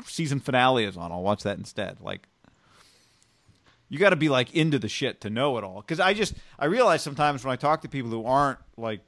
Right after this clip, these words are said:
in it every day like we are, just how casual the observations of sports are. And, you know, it's a healthy balance of life, and they got other stuff going on, and they don't know all the Rich Paul stories. They just, sometimes there's a game on and they watch it, and sometimes they don't.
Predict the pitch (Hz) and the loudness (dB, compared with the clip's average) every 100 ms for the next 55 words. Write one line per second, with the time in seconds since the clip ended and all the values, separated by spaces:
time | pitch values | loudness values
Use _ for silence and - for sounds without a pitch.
0 | _ - 156 143 123 113 107 110 101 95 | _ -4 -2 0 0 -2 -2 -2 -2 -4
1 | 123 180 104 87 95 - _ _ _ _ | -4 -2 -2 -4 -8 -14 _ _ _ _
2 | - 175 - 160 143 - 143 156 185 151 | -6 -4 2 0 0 -2 0 2 2 0
3 | 147 131 120 113 117 117 107 110 123 131 | -2 -2 -2 0 0 0 -2 -4 -2 -4
4 | 113 101 - - 156 185 - 120 92 87 | -10 -14 -14 -8 -4 -4 -4 -8 -8 -10
5 | 95 _ - _ - - - 123 127 127 | -16 _ -20 _ -20 -20 -8 -4 -2 0
6 | 123 123 120 120 - _ _ _ - 165 | 0 0 -2 -6 -12 _ _ _ -8 -4
7 | 117 131 143 131 143 139 113 120 131 123 | -2 -2 0 0 0 0 0 0 0 -2
8 | 107 104 113 135 - 110 113 113 113 - | -8 -2 -2 -2 -6 -8 -4 -4 -6 -8
9 | 117 - 113 104 107 131 143 107 135 139 | -8 -4 -2 -2 -2 -2 -4 -4 -2 -2
10 | 123 131 175 139 92 95 101 - 110 104 | 0 2 2 0 -4 -14 -20 -12 -6 -6
11 | 92 - 101 98 92 120 113 - _ _ | -6 -10 -8 -8 -8 -8 -10 -14 _ _
12 | - 170 165 151 139 131 143 143 139 139 | -16 -8 -6 -4 -6 -4 -2 0 0 0
13 | 135 131 143 - 110 113 135 135 120 110 | -2 -2 -2 -4 -12 -14 -10 -10 -8 -4
14 | 135 160 | -2 -4